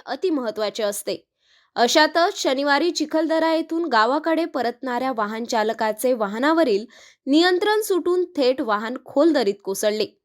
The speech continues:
गाडीमध्ये एकूण सहा व्यक्ती होते, ज्यामध्ये चार व्यक्ती व दोन लहान मुलांचा समावेश होता.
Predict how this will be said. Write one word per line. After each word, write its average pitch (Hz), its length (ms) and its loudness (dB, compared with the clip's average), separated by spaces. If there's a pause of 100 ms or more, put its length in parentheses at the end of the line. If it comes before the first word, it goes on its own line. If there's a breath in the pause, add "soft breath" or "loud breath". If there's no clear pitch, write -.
(540)
गाडीमध्ये 311 600 2
एकूण 302 240 -6
सहा 285 340 0
व्यक्ती 320 320 -4
होते, 320 340 -2
ज्यामध्ये 262 520 0
चार 302 340 4
व्यक्ती 320 440 -6
व 214 120 -2
दोन 233 280 2
लहान 285 300 -2
मुलांचा 262 580 0
समावेश 208 540 -2
होता. 214 260 2